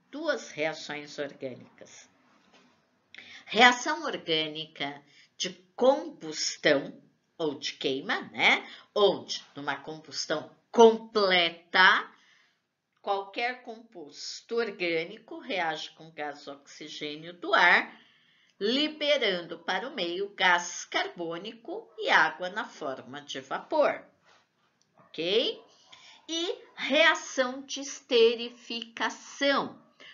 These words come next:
onde um ácido carboxílico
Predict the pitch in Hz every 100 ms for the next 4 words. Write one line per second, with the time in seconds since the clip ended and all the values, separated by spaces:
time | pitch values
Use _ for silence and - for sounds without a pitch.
0 | _ - 226 202 127 - - - - _
1 | 135 165 165 160 - 156 - 147 - 160
2 | 160 170 175 - - 370 233 175 208 240
3 | 285 - -